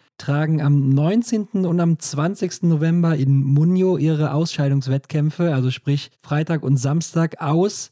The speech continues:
Und da wird sich dann entscheiden, wer mit nach Schweden zum Weltcup fliegt und wer in den I B U Cup geht. Und die Frauen sind zwei Tage vorher dran, am siebzehnten und achtzehnten schon.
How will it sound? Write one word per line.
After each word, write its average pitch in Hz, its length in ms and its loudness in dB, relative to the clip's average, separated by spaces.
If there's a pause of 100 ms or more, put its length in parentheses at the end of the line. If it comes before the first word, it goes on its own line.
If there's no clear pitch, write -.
Und 143 100 0
da 147 40 2
wird 156 140 -2
sich - 60 -4
dann 165 100 2
entscheiden, 160 400 2
wer 160 100 2
mit 170 160 0
nach 156 140 2
Schweden 156 320 0
zum 143 180 0
Weltcup 156 320 0
fliegt 170 400 -2 (320)
und 185 400 0
wer 151 180 0
in 156 60 2
den 151 140 2
I 127 100 -2
B 135 140 -4
U 151 80 -2
Cup 160 240 -2
geht. 160 340 -2 (300)
Und 240 580 0 (320)
die 147 80 -4
Frauen 165 680 0
sind 156 220 -2
zwei 175 200 -2
Tage 180 200 -2
vorher 165 300 0
dran, 120 200 -2
am 120 120 0
siebzehnten 165 500 0
und 143 80 0
achtzehnten 185 480 -4
schon. 196 400 0